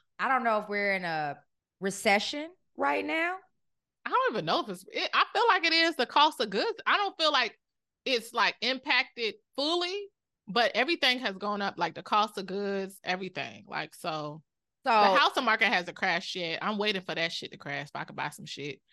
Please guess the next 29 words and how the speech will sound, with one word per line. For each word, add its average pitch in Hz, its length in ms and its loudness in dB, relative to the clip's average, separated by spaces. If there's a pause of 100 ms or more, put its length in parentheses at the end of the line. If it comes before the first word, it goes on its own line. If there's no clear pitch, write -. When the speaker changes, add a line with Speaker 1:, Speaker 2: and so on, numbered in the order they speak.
(500)
Speaker 2:
But 147 240 -10
Speaker 1:
Right. 185 520 0
But 196 300 2
it's 311 220 2
been 339 180 2
so 254 240 2
much 254 200 0
stuff 220 280 0
happening. 180 560 0
I 180 140 2
just 196 240 -10
know 175 240 0
that 165 260 -4
at 170 120 -8
the 160 60 -16
time 220 640 2 (1120)
where 185 360 2
we 175 140 -4
weren't 202 340 2
recording, 165 600 -2 (420)
we 220 140 0
were 196 140 2
taking 233 340 2
a 247 80 2
break, 185 460 2 (180)
kinda 202 240 0
having 185 380 2
to 156 60 -2
pause, 202 800 4